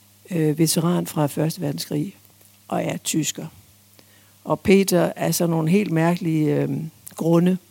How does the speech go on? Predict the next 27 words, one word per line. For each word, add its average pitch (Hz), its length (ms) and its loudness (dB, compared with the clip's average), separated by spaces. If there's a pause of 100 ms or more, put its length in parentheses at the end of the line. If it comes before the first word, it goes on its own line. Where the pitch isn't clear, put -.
(340)
som 151 220 -2
er 151 240 0 (400)
sådan 165 180 -2
lidt 160 140 2
sammensatte, 156 680 2 (2250)
tager 208 220 6
han 180 260 2
sit 180 220 4
fars 147 600 4
gevær, 143 520 2 (200)
Mausergeværet, 151 1080 -4
og 160 200 0
gør 151 220 6
noget 139 440 0 (120)
der 156 200 2
den 151 140 -6
niende 151 300 -2
april, 151 360 -2
ikke? 147 140 0
Han 165 120 0
arbejder 165 560 4
på 165 160 0
Thereses, 185 640 4
som 220 340 0
er 185 260 0
en, 156 360 -2
øh, 143 260 -2